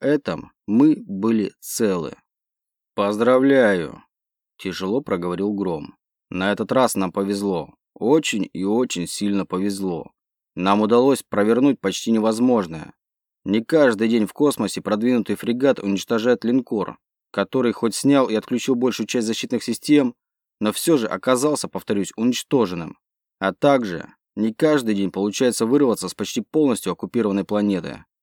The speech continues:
Гром продолжал вещать дальше, но большей части людей уже было не до этого. Многие просто расслабились, наблюдая, как постепенно разрушается огромный космический корабль. Многие сейчас ждали своей очереди на восстановление.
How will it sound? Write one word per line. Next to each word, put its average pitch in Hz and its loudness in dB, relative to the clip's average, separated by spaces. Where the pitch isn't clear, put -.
Гром 117 4
продолжал 104 0
вещать 110 -2
дальше, 107 -4
но 113 -2
большей 135 0
части 123 -4
людей 117 0
уже 98 -4
было 120 0
не 92 -2
до 98 -2
этого. 110 -4
Многие 120 2
просто - -2
расслабились, 110 -2
наблюдая, 107 0
как - -12
постепенно 117 -4
разрушается 95 -4
огромный 107 0
космический 110 -4
корабль. 90 -2
Многие 107 2
сейчас 120 -2
ждали 113 0
своей 104 -2
очереди 120 -2
на 87 -4
восстановление. 95 -4